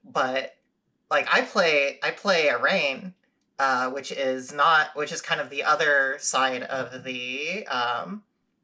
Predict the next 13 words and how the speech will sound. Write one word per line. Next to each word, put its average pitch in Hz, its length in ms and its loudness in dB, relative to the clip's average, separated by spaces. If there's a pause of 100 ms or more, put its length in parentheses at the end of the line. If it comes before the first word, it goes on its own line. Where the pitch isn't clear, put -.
(160)
of 139 200 -2
the 120 540 -2 (920)
Aura, 143 840 4 (360)
uh, 127 400 2
group. 139 460 0 (600)
And 156 180 -4
there, 220 520 6
there 208 260 6
you 170 220 -6
see - 160 -4
them 139 220 -2
more, 131 280 -2
like, 120 460 -4